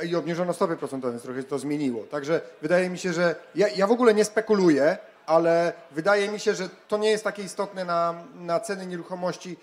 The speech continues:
ilu tam jest tych spekulantów. Fundusze zagraniczne, bardzo im się opłaca inwestować w Polsce, więc na pewno one przyjdą w większym stopniu,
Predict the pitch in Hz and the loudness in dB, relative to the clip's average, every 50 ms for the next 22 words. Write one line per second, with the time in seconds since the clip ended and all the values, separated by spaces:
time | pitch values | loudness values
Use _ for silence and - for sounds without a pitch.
0 | _ _ - 175 180 185 180 180 180 175 160 - 175 - - - 185 175 - 175 | _ _ -8 -6 -6 -4 -4 -4 -6 -6 -8 -12 -14 -16 -12 -12 -12 -8 -6 -2
1 | 170 170 156 143 123 - 113 101 - _ _ _ _ - 226 233 220 233 233 - | 0 0 0 0 -4 -8 -16 -20 -20 _ _ _ _ -2 0 0 0 0 -2 -2
2 | 233 202 208 208 185 196 196 196 196 175 - 180 185 185 180 185 180 170 180 170 | -2 -2 -2 -4 -4 -4 -6 -6 -8 -10 -8 -8 -6 -4 -2 -2 -4 -4 -6 -8
3 | - 180 175 - 180 160 - 165 160 156 156 151 - 170 160 160 - - 170 165 | -8 -8 -6 -4 -4 -4 -4 -4 -8 -8 -8 -8 -6 -6 -6 -6 -6 -4 -2 -2
4 | 156 151 - - 151 139 147 135 139 160 160 160 151 139 151 185 196 196 196 196 | -2 -2 -4 -6 -6 -6 -4 -4 -4 -4 -6 -6 -6 -6 -6 -6 -6 -6 -8 -10
5 | - 196 190 185 170 175 175 180 185 175 165 165 175 180 175 - 190 180 - - | -10 -12 -12 -6 -2 -2 0 0 -2 -4 -8 -10 -10 -10 -10 -12 -14 -14 -10 -8
6 | 196 180 - 175 175 170 170 165 | -8 -8 -8 -10 -10 -8 -8 -8